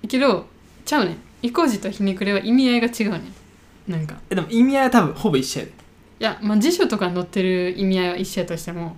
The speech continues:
Speaker 2: あ、そう。
Speaker 1: 自分の中での、なんていうの、作ってる意味というかさ。
Speaker 2: そう。だからそれはズボンとパンツと一緒なんや。
Speaker 1: ズボンとパンツはどっちも意味は一緒なわけよ、自分の中で。
Speaker 2: けど、でもズボン、俺がさ、なんか、なんか、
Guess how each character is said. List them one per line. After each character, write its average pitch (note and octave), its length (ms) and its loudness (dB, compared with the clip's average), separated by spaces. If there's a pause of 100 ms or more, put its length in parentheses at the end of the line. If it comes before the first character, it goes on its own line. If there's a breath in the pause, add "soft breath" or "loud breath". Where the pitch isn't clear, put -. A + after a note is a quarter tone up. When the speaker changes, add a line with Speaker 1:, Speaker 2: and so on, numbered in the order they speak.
Speaker 2:
あ、 D#3+ 100 -10
そ - 180 -10
う。 - 20 -10
Speaker 1:
自 A3+ 160 -4
分 D#4 180 -2
の D4+ 80 -4
中 C#4+ 280 0
で E3+ 120 -4
の、 E3+ 280 -4 (360)
な F#3+ 100 -2
ん F3+ 80 -4
て - 80 -12
い - 40 -14
う - 20 -16
の、 - 60 -18 (760)
作 - 200 -8
っ A3 40 -8
て - 160 -6
る - 140 -6
意 F#3 60 2
味 E3 100 -2
と E3 100 -14
い - 40 -12
う - 40 -16
か - 120 -20
さ。 D3 140 -10
Speaker 2:
そ B2+ 60 -6
う。 E3 80 -10 (160)
だ C3 80 -6
か B2+ 40 -8
ら B2+ 40 -10
そ D#3 180 4
れ E3 60 4
は D#3 140 2
ズ D3 120 -4
ボ D#3 140 4
ン D#3 80 4
と D3 80 -2
パ C#3+ 160 0
ン C3+ 60 0
ツ - 100 -10
と C3 60 0
一 C3 140 -2
緒 C#3+ 40 0
な B2 60 -4
ん - 40 -6
や。 - 80 -16
Speaker 1:
ズ A#3 200 0
ボ E4+ 140 6
ン F#4+ 100 4
と F#4+ 120 -2
パ C#4+ 140 2
ン C4 80 6
ツ F#3+ 80 -4
は E3+ 40 -6
ど F#3+ 80 -6
っ G3 40 -6
ち G3 100 -12
も F#3+ 80 -10 (200)
意 A#3+ 60 4
味 F3+ 140 2
は F3+ 60 -8
一 F3+ 100 -8
緒 F3+ 120 -8
な F3 60 -6
わ D#3+ 60 -6
け - 100 -14
よ、 - 40 -14
自 G3+ 120 -4
分 F#3 120 2
の F3 60 4
中 D#3 120 2
で。 F3 60 0
Speaker 2:
け G#3 60 6
ど、 F#3 60 4
で D#3 80 0
も C#3+ 60 0
ズ D#3+ 120 4
ボ G3+ 180 6
ン、 G3+ 100 0
俺 F#3 180 2
が F3+ 120 0
さ、 D3 280 -4 (200)
な C3 140 -4
ん A#2+ 40 -10
か、 B2 200 -8 (960 loud breath)
な - 80 -12
ん A#2 40 -18
か、 - 180 -18